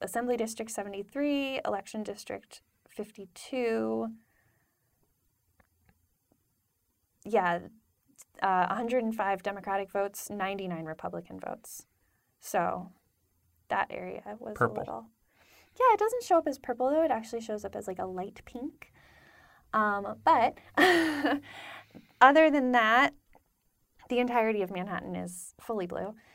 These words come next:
Speaker 1: Uh, most of the Bronx is blue. The tippy tops, like, on the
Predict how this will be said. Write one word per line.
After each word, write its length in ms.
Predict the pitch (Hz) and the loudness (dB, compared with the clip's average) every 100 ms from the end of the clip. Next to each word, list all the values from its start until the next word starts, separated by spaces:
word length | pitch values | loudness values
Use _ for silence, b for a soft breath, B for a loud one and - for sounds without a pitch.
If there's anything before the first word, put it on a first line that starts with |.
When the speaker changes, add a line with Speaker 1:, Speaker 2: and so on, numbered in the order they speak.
| b b _ - | b b _ -4
Speaker 1:
Uh, 320 | 196 190 180 202 | 0 2 0 2
most 200 | 294 - | 0 2
of 60 | 539 | 0
the 60 | |
Bronx 600 | - 202 - - - - - 190 | 2 0 0 -6 -12 -12 -10 -10
is 160 | 185 | -6
blue. 340 | 185 175 233 349 _ _ _ _ _ _ _ _ _ _ | -2 -2 -2 -6 _ _ _ _ _ _ _ _ _ _
The 100 | 220 | -8
tippy 420 | 214 - 392 320 | -6 -2 0 0
tops, 760 | 294 - 214 214 220 - - - | 0 2 4 2 -2 -10 -10 -6
like, 180 | 208 202 | -4 -2
on 140 | 202 208 | -2 -4
the 160 | 202 | -6